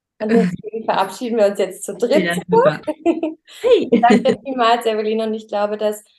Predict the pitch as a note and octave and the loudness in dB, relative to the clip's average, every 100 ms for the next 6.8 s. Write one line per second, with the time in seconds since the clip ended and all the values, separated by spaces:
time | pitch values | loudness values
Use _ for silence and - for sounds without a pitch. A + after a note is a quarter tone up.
0 | _ - G#3+ G#3+ A3 A3 G#3+ A3+ G#3+ G3+ | _ -4 -2 -2 -6 -6 -2 0 0 -2
1 | G#3 G#3+ G3 G3 G3+ G3+ G3+ G3+ G3+ G3 | -4 -6 -4 -6 -8 -10 -8 -6 -4 -6
2 | G3+ G3 G#3 - - G#3 G3 G3 _ _ | -4 -2 -4 -6 -6 -4 -4 -6 _ _
3 | _ _ _ _ - B3+ C#4 C#4 A3+ B3+ | _ _ _ _ 0 0 0 0 0 2
4 | A#3 A3+ A3 G#3 A3+ A#3+ G3+ F#3 G3 - | 0 0 0 0 -2 -4 -6 -6 -10 -10
5 | - A3 - G3 A#3+ A3 G#3+ G#3+ G#3 G3 | -8 -6 -2 0 0 0 -4 -8 -4 -2
6 | G#3 G#3+ F3+ F3+ F#3 G#3 - | -2 -4 -4 -6 -6 -8 -10